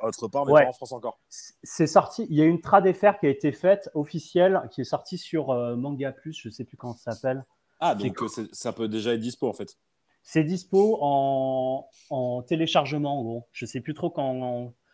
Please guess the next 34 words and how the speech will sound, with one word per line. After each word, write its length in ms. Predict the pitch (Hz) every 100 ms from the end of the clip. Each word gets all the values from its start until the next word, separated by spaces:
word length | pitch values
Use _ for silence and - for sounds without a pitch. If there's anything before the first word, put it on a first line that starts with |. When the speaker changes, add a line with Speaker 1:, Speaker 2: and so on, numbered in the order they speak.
| _
Speaker 2:
Moi, 200 | 127 139
Speaker 1:
Ah 140 | 139 147
oui, 240 | 151 156
Speaker 2:
j'avoue 60 | 156
Speaker 1:
euh, 140 | 127
Speaker 2:
que, 40 | 131
Speaker 1:
oui, 80 | 143
Speaker 2:
euh, 60 |
Speaker 1:
je 80 | -
vois 100 | 135
ce 80 | -
que 60 |
tu 160 | 131 131
veux 80 | 123
dire. 180 | 120 - -
Je 100 | 104
vois 100 | 107
ce 60 |
que 80 | -
tu 140 | 110 117
veux... 60 |
Les 120 | 117
scans. 240 | 123 143 110 - _ _ _ -
Speaker 2:
Voilà, 320 | 123 156 165
c'est 160 | - 131
en 80 |
scan, 480 | 135 - 170 185 123
mais 140 | 127 131
scan 220 | - 165
légal, 420 | 170 180 175 170
tu 120 | -
peux 140 | 117 165
payer, 340 | 165 160 151
quoi. 280 | 151 104 -